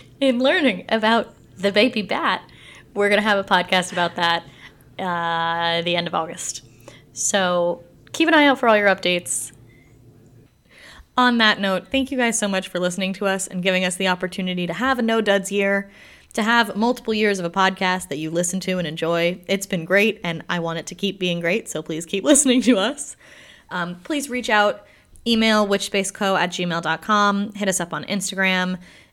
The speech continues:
Anytime we're at events, please come up to us. I mean, we really love hearing from you, truly and honestly,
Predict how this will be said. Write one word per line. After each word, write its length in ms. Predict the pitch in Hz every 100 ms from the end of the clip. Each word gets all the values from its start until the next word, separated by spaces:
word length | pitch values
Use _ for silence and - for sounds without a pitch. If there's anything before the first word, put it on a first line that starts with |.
| _
Anytime 380 | 196 190 196 185
we're 80 | 180
at 60 |
events, 340 | 160 196 190 -
please 220 | 190 180
come 140 | 180 180
up 100 | 175
to 120 | -
us. 280 | 180 175 - -
I 40 |
mean, 160 | 190 175
we 80 | 165
really 180 | 170
love 300 | 170 175 185 180
hearing 320 | 180 156 156
from 180 | 165 151
you, 160 | 147
truly 320 | 151 - 202 165
and 80 |
honestly, 560 | 143 143 160 160 160 -